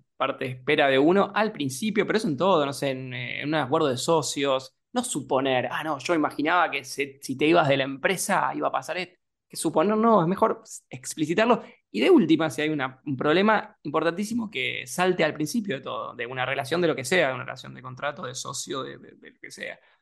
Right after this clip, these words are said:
Em, así que, em, sí, por eso es importante,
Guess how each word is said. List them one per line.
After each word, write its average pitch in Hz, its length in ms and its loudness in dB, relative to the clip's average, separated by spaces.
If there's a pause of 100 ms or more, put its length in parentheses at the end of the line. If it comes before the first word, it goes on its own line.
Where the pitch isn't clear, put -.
(600)
Em, 127 380 0
así - 240 -2
que, 135 380 2
em, 127 280 -8 (220)
sí, 139 140 -4
por 131 120 0
eso 156 120 2
es 151 40 2
importante, 151 480 0